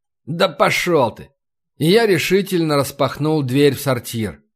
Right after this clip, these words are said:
Когда ко мне вернулась способность нормально соображать, организм напомнил о других своих потребностях.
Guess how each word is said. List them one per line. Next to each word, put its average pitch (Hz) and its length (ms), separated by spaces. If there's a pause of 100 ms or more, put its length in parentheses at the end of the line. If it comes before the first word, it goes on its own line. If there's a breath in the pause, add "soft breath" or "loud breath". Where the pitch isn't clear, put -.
(1000)
Когда 151 360
ко 165 160
мне 165 220
вернулась 156 500
способность 143 680
нормально 143 480
соображать, 131 680 (380 soft breath)
организм 170 580
напомнил 165 680
о 147 120
других 147 520
своих 135 340
потребностях. 131 880